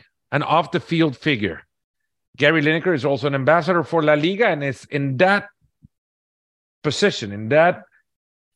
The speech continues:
form that he has joined us today as a guest on the show. La Liga will be host-, hosting the, uh, summer tour this summer. For more details, you can log on to La Liga dot com or E S P N Deportes dot com.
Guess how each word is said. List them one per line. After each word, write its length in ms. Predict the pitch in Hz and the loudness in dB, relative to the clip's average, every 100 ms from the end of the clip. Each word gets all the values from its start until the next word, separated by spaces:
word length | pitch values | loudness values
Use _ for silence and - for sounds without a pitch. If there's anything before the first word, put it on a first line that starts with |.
| _ | _
form 320 | 185 190 139 117 | 2 2 2 -2
that 120 | 113 | -4
he 280 | 127 185 - | -2 -4 -4
has 340 | 131 147 120 | -2 -2 -2
joined 400 | 127 175 180 180 | -4 0 0 0
us 100 | 151 | -6
today 560 | - 160 143 113 104 98 _ _ _ _ _ 117 | -8 -4 0 0 -2 -6 _ _ _ _ _ -2
as 340 | 123 120 - - | -2 -2 -14 -6
a 120 | 123 | -6
guest 340 | 104 160 135 - | 0 0 0 -4
on 100 | 131 | -4
the 80 | |
show. 420 | 117 - 120 82 - - | -4 0 0 -2 -16 -8
La 120 | 113 | -2
Liga 260 | 131 156 | -2 0
will 120 | 147 147 | 0 0
be 140 | 135 | -2
host-, 320 | 117 160 - - | -2 -2 -4 -2
hosting 500 | 147 185 - 117 110 - - - _ - | 2 2 0 -6 -6 -16 -20 -20 _ -8
the, 260 | 117 139 | 0 4
uh, 200 | 135 135 | 4 4
summer 400 | 123 - 233 233 | 2 2 2 2
tour 360 | - 127 92 - - | -2 -6 -8 -12 -10
this 160 | 104 | -10
summer. 300 | - 110 90 - | -4 -4 -4 -6
For 120 | 113 | -2
more 200 | 120 147 | 0 0
details, 460 | 131 160 165 160 135 | 2 0 2 0 -2
you 60 | |
can 200 | - 127 | -4 0
log 200 | 127 127 | 2 2
on 240 | 131 139 123 | 0 0 -2
to 320 | 127 120 101 - - _ | -4 -4 -6 -14 -20 _
La 100 | 117 | 2
Liga 320 | 120 139 117 | 2 2 0
dot 240 | 107 107 - | 0 -2 2
com 240 | 196 202 | 2 2
or 80 | 131 | 0
E 140 | 123 | 0
S 100 | 113 | -4
P 200 | - 117 | -4 -4
N 100 | 120 | -2
Deportes 480 | 113 - 185 - 123 | -2 0 0 0 0
dot 240 | 123 113 | 0 0
com. 280 | - 151 165 | 0 0 0